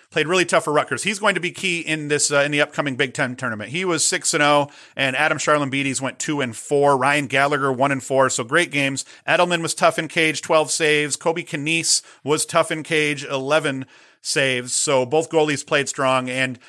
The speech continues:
and the Big Ten tournament, how it's going to shake out is Penn State, they get to play Rutgers again. We're just going to have rematches for the Big Ten tournament. Penn State gets the number one seed. Rutgers gets the number four seed. So they will simply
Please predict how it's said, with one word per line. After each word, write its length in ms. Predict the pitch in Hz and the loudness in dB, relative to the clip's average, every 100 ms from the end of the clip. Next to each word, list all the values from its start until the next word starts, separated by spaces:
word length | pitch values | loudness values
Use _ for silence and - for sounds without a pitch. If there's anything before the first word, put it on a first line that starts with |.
| - _ _ | -20 _ _
and 240 | 139 135 135 | -4 -4 -2
the 60 | |
Big 200 | 139 185 | -2 -2
Ten 200 | 156 196 | 0 -2
tournament, 400 | 196 190 180 180 - - | 0 0 0 -2 -4 -6
how 200 | 156 180 | 0 0
it's 100 | 170 | 0
going 160 | 185 170 | -4 -2
to 60 | |
shake 260 | - 175 165 | 0 0 4
out 240 | 175 226 | 2 2
is 320 | 147 131 - - _ _ | -2 -4 -8 -12 _ _
Penn 180 | 131 139 | -6 -6
State, 360 | - 147 180 _ _ _ | -2 -2 -4 _ _ _
they 100 | 104 | -12
get 120 | 107 | -12
to 60 | - | -8
play 160 | 147 135 | -4 -2
Rutgers 320 | 165 - 113 | -2 -4 -8
again. 240 | 113 95 | -10 -12
We're 120 | 98 120 | -12 -10
just 180 | 131 | -8
going 100 | 143 | -6
to 80 | 135 | -2
have 140 | 131 127 | -2 -2
rematches 560 | 151 151 147 151 143 | -2 0 0 -2 -8
for 80 | 151 | -8
the 60 | 131 | -4
Big 160 | 139 | -4
Ten 160 | 139 165 | -4 -6
tournament. 400 | 165 160 160 160 | -4 -4 -6 -4
Penn 160 | 160 151 | -6 -4
State 240 | 165 156 | -4 -2
gets 180 | 151 - | -4 -4
the 60 | |
number 180 | 147 135 | -4 0
one 160 | 151 185 | 2 2
seed. 320 | - 180 170 - _ | 0 0 -2 -8 _
Rutgers 320 | 143 139 147 | -4 -2 -4
gets 180 | 139 143 | -6 -8
the 80 | 139 | -6
number 160 | 135 120 | -6 -2
four 240 | 170 165 | 0 0
seed. 320 | 160 156 143 | 0 -4 -4
So 160 | - 131 | -4 -2
they 160 | 131 | 0
will 140 | 143 139 | -2 -2
simply 500 | - 143 143 139 | -4 -4 -4 -6